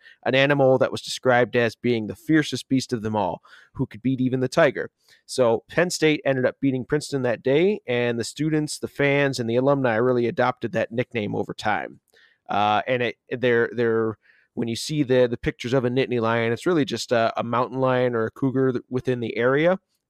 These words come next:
Um, but, uh, yeah, really a, a, a mythical creature that was created by, by Mason that day. Um, now, uh,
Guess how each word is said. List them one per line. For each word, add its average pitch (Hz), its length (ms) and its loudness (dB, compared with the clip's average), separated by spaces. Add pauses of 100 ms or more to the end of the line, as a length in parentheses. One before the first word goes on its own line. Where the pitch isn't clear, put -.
Um, 110 640 0
but, 104 180 -4 (140)
uh, 107 260 2
yeah, 113 300 -2 (120)
really 131 280 0
a, 117 180 0
a, 113 200 -4 (100)
a 120 40 -6
mythical 135 520 0
creature 113 480 -2
that 107 120 -2
was - 120 -16
created 113 440 -6
by, 101 300 -2 (100)
by 104 140 -4
Mason 110 440 -6
that 90 200 -8
day. 95 240 -4 (720)
Um, 120 500 2 (680)
now, 139 300 6 (640)
uh, 156 120 -4